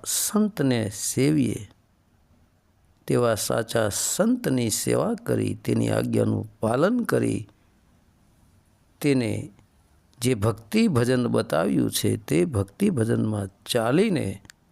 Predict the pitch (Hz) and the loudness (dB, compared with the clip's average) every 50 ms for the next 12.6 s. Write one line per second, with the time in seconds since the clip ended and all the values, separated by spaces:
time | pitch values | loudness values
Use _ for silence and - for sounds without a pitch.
0 | _ _ _ _ _ _ _ _ _ _ _ _ _ _ _ _ _ _ _ _ | _ _ _ _ _ _ _ _ _ _ _ _ _ _ _ _ _ _ _ _
1 | _ _ 117 113 101 - - - - 127 120 113 120 117 113 101 92 - - - | _ _ -2 -2 -2 -2 -6 -4 0 0 2 2 2 2 2 0 0 -2 -6 -6
2 | 95 92 - - - - - - - - - - _ - _ _ _ _ _ _ | -8 -8 -6 -8 -8 -8 -8 -10 -14 -16 -16 -16 _ -20 _ _ _ _ _ _
3 | _ _ _ _ _ _ _ _ _ _ _ _ _ _ _ _ _ _ _ _ | _ _ _ _ _ _ _ _ _ _ _ _ _ _ _ _ _ _ _ _
4 | _ _ _ _ _ _ _ _ _ _ _ _ _ _ _ _ _ _ _ - | _ _ _ _ _ _ _ _ _ _ _ _ _ _ _ _ _ _ _ 0
5 | - 127 123 123 117 107 104 - - 117 110 101 95 98 104 107 113 113 107 101 | 0 2 2 4 2 2 2 0 0 0 0 0 0 0 0 2 2 0 0 -2
6 | 98 95 - - - - 123 113 - - 117 107 - - - 113 107 - - - | -4 -6 -6 -6 -4 -2 -2 -2 -2 -2 -2 -2 -2 -2 -2 -2 -2 -2 -2 -4
7 | - _ - - - _ _ _ - - 123 131 135 127 117 117 110 104 104 - | -8 _ -18 -20 -20 _ _ _ -4 0 2 2 2 2 2 0 -2 -4 -6 -6
8 | - 107 104 101 107 - - _ _ _ _ _ _ _ _ _ _ _ - 120 | -8 -8 -8 -8 -10 -14 -20 _ _ _ _ _ _ _ _ _ _ _ -4 -2
9 | 131 127 - 135 117 - - - 113 107 101 - - _ - - 107 101 - 160 | -2 0 0 0 0 0 0 0 0 0 -2 -4 -8 _ -4 -2 -2 0 0 0
10 | 156 156 127 117 - 104 101 - - - - - - 98 - _ _ _ _ _ | 0 0 0 0 -2 -2 -4 -6 -8 -10 -10 -10 -12 -14 -18 _ _ _ _ _
11 | _ _ _ _ _ _ _ _ _ _ _ _ _ - 131 139 139 - 135 127 | _ _ _ _ _ _ _ _ _ _ _ _ _ -2 -2 -2 0 2 2 2
12 | 92 - 123 110 110 107 - - - - - - | 2 2 0 0 0 -2 -4 -8 -10 -12 -12 -12